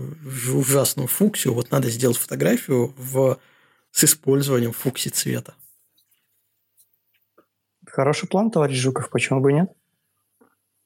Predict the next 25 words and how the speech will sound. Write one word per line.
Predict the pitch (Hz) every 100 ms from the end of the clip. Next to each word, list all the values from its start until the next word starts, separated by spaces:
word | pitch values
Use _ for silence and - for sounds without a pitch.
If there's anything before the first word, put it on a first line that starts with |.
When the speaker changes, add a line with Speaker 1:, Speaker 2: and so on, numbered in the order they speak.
| _ _ _ _ _ _ - _ _ _ _ _ _ 143
Speaker 1:
Да, | 131 107 _ _ _ _
что-то | - - 135
м, | 131
подумалось. | - 151 156 196 160
Надо | 160 156
подумать, | 135 - 139 147 127
как | - -
реализовать. | 139 139 160 233 - _ _ _ _ _ _ _ _ _ _ -
М, | 131 127 131
э, | 127 123 120 120 117 120 120 123
потому | - 156
что, | 156
мне | 135
кажется, | 147 139 139
это | 135
было | 135
прикольно. | 131 147 - 110
Это, | 123 147
во-, | 143 151
во-первых, | 151 175 175 151
это | - 131 139 143 -
большой | 147 135 - 127
геморрой, | 117 113 - - _ - - -
скажем | - 110 117
честно. | - 151 -